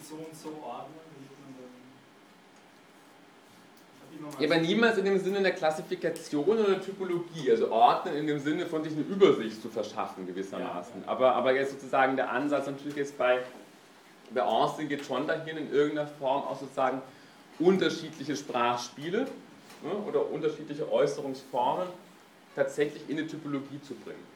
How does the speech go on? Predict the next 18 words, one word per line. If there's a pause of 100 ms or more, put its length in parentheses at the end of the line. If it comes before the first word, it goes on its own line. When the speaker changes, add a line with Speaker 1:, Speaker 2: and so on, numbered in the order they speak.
(220)
Speaker 2:
Zu
sagen
können,
okay,
wir
können
auf
die
Art
und
Weise
sprechen,
auf (120)
die,
auf (120)
die
und
die.